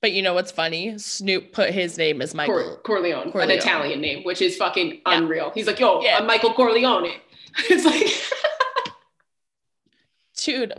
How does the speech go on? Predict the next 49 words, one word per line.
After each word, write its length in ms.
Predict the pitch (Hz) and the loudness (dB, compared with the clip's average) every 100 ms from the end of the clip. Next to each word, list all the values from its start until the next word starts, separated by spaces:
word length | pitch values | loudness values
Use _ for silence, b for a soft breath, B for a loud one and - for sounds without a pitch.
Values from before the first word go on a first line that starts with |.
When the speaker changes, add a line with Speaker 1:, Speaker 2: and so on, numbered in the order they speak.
| - | -6
Speaker 1:
but 200 | 262 262 | -4 2
then 220 | 220 269 | 2 2
after 420 | - 254 277 269 | 0 0 0 -2
that, 240 | 220 196 196 | 0 0 0
doesn't 240 | 202 220 | -2 -2
he 140 | 247 269 | -4 -4
release 440 | 240 220 208 208 | -4 -4 -6 -6
another 460 | 226 190 233 220 226 | -4 0 0 0 0
one 320 | 247 269 269 | 0 0 0
and 180 | 214 208 | 0 2
goes 240 | 202 202 | 2 2
by 120 | 208 | 2
a 80 | 196 | 4
Speaker 2:
Yeah. 80 | 180 | 4
Speaker 1:
different 400 | 160 165 214 202 | 2 0 -2 2
Speaker 2:
He, 180 | 226 247 | 4 4
Speaker 1:
name? 140 | 269 | 0
Speaker 2:
uh, 40 | 208 190 180 | -2 -2 0
I've, 200 | 180 175 - | -2 -4 -6
you 140 | 202 | -2
were 80 | 208 | 0
saying 260 | 208 226 208 | 2 0 0
it 80 | 165 | 0
earlier, 380 | 175 175 165 | 0 2 2
but 100 | 165 | 2
I 60 | 170 | -2
forget. 400 | 170 175 175 165 | -2 -2 0 2
It 80 | 165 | 2
was 140 | 170 | 0
a 40 | 170 | -4
Scorsese. 680 | - 202 185 190 190 175 160 | -4 -4 0 2 4 4 0
He, 100 | 185 | 0
like, 160 | 175 170 | -2 0
called 180 | 180 | -2
himself 300 | 180 185 175 - | -2 -2 -4 -2
Scorsese, 640 | - 165 165 165 170 175 | -2 -2 2 2 4 2
like, 300 | 160 156 - | 0 -4 -4
big, 360 | 175 160 - 170 | -4 -4 -6 -8
big, 200 | 160 - | -8 -4
basically 400 | 180 170 175 170 | -2 0 0 -2
calling 280 | 165 156 156 | -2 -4 -2
himself, 360 | 165 165 160 | -4 -4 -6
like, 140 | 151 156 - _ - | -6 -12 -14 _ -8
the 120 | 160 | -6
director 420 | 165 151 151 175 | -4 -6 -6 -8
Scorsese. 520 | 160 - 135 143 135 | -8 -10 -10 -10 -10
He 140 | 214 208 | -10 -6
said 180 | 226 - | -6 -6
Sco-, 460 | - - - 233 | -12 -16 -10 -12